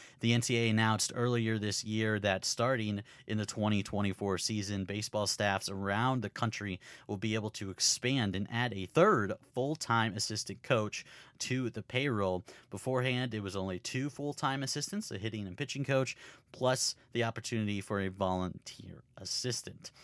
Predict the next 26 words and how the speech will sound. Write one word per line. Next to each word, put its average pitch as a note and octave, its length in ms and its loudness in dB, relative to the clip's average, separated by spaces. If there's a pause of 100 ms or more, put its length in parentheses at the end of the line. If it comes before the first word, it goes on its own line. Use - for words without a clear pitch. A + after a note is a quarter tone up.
(400)
Sirianni, D#3 640 4 (220)
he's G2+ 260 -2
known A2+ 380 4
for F3 180 4
recruiting. D3 560 0 (240)
In A2+ 140 2
his, A#2+ 260 2
uh, G2+ 280 2 (120)
past C3+ 320 4
seasons C3 440 2
with C#3 160 -2
the A#2 60 -6
Shockers, C3 520 0
he's A#2 160 -4
helped A2 240 0
bring B2 300 0
in A#2 220 2
two C#3+ 200 0
of D3+ 60 0
the A#2+ 60 2
best B2 300 0
recruiting A2+ 440 -2
classes G#2+ 460 0
in F#2 100 -4
program F#2+ 500 -4
history, A#2+ 520 0